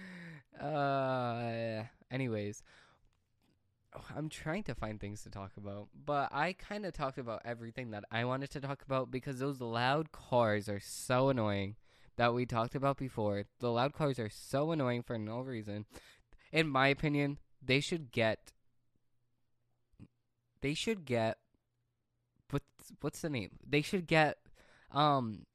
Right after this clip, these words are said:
it should be illegal to get a car that's really loud. Okay, because, listen, that's obviously, n-,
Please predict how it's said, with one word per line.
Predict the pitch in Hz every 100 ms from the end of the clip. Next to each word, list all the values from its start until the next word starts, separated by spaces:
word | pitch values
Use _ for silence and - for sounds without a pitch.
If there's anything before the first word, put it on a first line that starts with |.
| -
it | 143
should | - 185
be | 190
illegal | 143 123 139 120 92 - - -
to | 135 110
get | 117 113 -
a | 123 120
car | - - 120 107
that's | 104 - -
really | 110 110 104
loud. | 98 95 - - _ _ - - - - _ -
Okay, | 156 127
because, | 104 135 165 151 135 - _ _
listen, | 143 147 - 87 - 139
that's | 139 131 - - - 131
obviously, | 170 185 196 190 180 180 160
n-, | 135 123